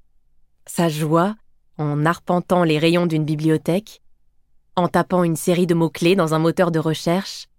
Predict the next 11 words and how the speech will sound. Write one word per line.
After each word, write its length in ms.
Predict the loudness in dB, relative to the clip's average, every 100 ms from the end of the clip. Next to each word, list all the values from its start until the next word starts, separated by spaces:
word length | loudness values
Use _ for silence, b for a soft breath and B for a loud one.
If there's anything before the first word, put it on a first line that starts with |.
| _ _ _ _ _
en 220 | -6 -4 -2
savourant 580 | 0 2 2 4 4
la 120 | 4 2
myriade 640 | 2 2 4 2 2 -2
de 100 | 0
réponses 540 | 2 0 -2 -6 -6
qui 140 | -8 -2
viendraient 320 | 0 0 0
combler 320 | 2 2 2
ses 160 | 0 -4
questionnements. 600 | -6 -2 -2 -2 -4